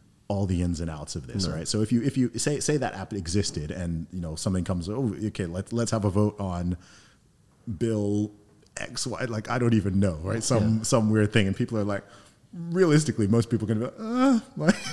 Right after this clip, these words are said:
Speaker 1: you know,
Speaker 2: Yeah.
Speaker 1: "So-, sounds right," or like, "Sounds bad." You, you kinda see even, even the way it's worded and whatever, people will just gotta
Speaker 2: There'll
Speaker 1: go
Speaker 2: be a
Speaker 1: with it.
Speaker 2: fact checker.
Speaker 1: Yeah, I mean, the, the, 'cause this al-, this already happens. Like, this already happens. Okay, so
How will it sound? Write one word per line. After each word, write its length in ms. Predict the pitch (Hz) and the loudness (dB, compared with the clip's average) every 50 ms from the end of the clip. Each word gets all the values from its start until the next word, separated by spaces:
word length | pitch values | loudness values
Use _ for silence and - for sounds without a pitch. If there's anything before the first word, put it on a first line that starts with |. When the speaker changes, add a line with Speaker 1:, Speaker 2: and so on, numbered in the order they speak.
| - - - | -2 4 6
Speaker 1:
you 120 | 226 254 - - | 6 6 6 6
know, 100 | - - | 6 6
Speaker 2:
Yeah. 200 | - 113 196 - - - - 285 233 - - - - | 8 6 6 4 2 -2 0 0 0 0 -2 -6 -4
Speaker 1:
"So-, 220 | - - 214 214 - - | -2 -2 -2 -2 -4 -2
sounds 360 | - - 190 202 202 151 113 117 | 2 2 4 6 6 6 6 6
right," 300 | 120 127 147 165 - 170 | 6 6 6 6 6 6
or 120 | 147 139 | 6 6
like, 200 | 139 139 143 143 | 8 8 6 6
"Sounds 240 | - 175 185 170 143 | 6 6 6 6 4
bad." 140 | 135 147 135 | 4 4 6
You, 140 | 139 156 | 6 8
you 220 | 151 139 143 139 127 | 8 8 8 8 8
kinda 180 | 151 143 139 | 6 6 6
see 140 | 123 143 131 | 6 6 6
even, 160 | 131 131 135 | 6 6 4
even 160 | 139 127 135 131 | 4 6 6 6
the 60 | 120 | 8
way 120 | 120 120 | 6 6
it's 120 | 117 110 104 | 6 4 4
worded 380 | 104 113 117 117 107 104 87 | 4 4 6 6 6 4 4
and 140 | 101 98 98 | 4 2 2
whatever, 340 | 98 95 104 104 87 92 90 | 4 4 2 2 2 0 0
people 240 | 82 101 95 - 95 | 0 0 0 0 -2
will 80 | 92 85 | -2 -2
just 160 | 92 92 - | -4 -4 -2
gotta 280 | 110 95 90 87 85 - - - - | -2 -2 -2 -2 -4 -6 -8 0 4
Speaker 2:
There'll 120 | 139 127 | 6 8
Speaker 1:
go 60 | 123 127 | 8 8
Speaker 2:
be 60 | 117 | 8
a 40 | 104 | 8
Speaker 1:
with 80 | 95 | 6
it. 20 | 104 | 6
Speaker 2:
fact 220 | 127 - - - | 4 4 2 2
checker. 360 | - 117 104 - - 110 104 - | 4 4 4 4 4 2 2 2
Speaker 1:
Yeah, 120 | 330 403 - | 2 4 6
I 60 | 170 | 6
mean, 120 | 170 170 156 | 6 4 2
the, 260 | - 151 165 180 - - 143 180 185 | 2 2 2 2 2 2 2 2 2
the, 80 | - 156 | 2 -2
'cause 140 | - 170 143 | -4 -2 0
this 160 | 190 208 - | 0 -2 0
al-, 240 | - 160 170 165 156 156 | 0 0 2 2 4 4
this 160 | 214 220 - | 4 4 4
already 460 | 185 180 175 165 156 143 120 113 101 | 6 6 6 8 6 6 4 4 2
happens. 400 | 101 92 - - - - - - | 2 0 -2 -4 -6 -8 -4 -4
Like, 140 | 104 104 - | -4 0 0
this 140 | 160 151 - | 0 0 0
already 400 | - 131 127 120 107 101 92 87 | 0 0 2 2 2 2 0 0
happens. 360 | 90 85 - - 80 78 107 | -2 -4 -6 -6 -6 -4 -2
Okay, 260 | 127 120 - 90 80 | -2 -2 -2 -2 -2
so 300 | - - 123 107 98 | 0 0 2 2 2